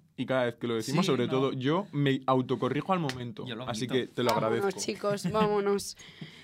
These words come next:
Speaker 3: Eh, vale, pues a ver. Eh,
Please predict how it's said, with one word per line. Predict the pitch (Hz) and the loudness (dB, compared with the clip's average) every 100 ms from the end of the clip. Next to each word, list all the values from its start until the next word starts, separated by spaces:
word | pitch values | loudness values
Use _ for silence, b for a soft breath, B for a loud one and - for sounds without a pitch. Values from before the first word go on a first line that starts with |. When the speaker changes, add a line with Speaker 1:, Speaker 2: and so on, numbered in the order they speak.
| B | B
Speaker 3:
Eh, | - 214 202 202 202 202 196 196 190 | 2 4 6 6 4 4 4 2 2
vale, | 202 180 | 0 0
pues | 165 196 | -4 -4
a | |
ver. | 185 156 - | -4 -4 0
Eh, | 220 226 214 202 208 202 196 196 | 4 6 6 6 6 4 2 0